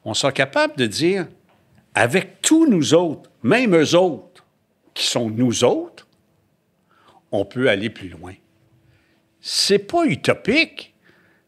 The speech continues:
mais c'est un maudit beau projet, me semble.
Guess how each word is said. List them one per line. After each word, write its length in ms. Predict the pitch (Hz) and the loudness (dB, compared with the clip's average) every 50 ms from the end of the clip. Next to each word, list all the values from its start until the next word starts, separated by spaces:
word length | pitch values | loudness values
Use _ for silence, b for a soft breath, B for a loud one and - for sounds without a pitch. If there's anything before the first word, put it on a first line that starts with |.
| b _ - | b _ -16
mais 80 | 107 95 | -14 -14
c'est 140 | - - | -12 -14
un 100 | - - - - | -16 -16 -14 -12
maudit 300 | 123 131 117 87 87 90 | -10 -10 -8 -8 -10 -10
beau 160 | 87 107 104 | -8 -8 -8
projet, 500 | - - - - - 98 131 - 269 247 _ _ _ _ _ _ _ _ _ _ _ _ _ _ _ _ _ _ _ _ - | -8 -12 -18 -18 -16 -16 -16 -16 -16 -20 _ _ _ _ _ _ _ _ _ _ _ _ _ _ _ _ _ _ _ _ -14
me 120 | - 90 | -10 -6
semble. 540 | - - - 156 226 269 269 175 - 85 | -4 -2 -2 -2 -2 -4 -8 -8 -10 -14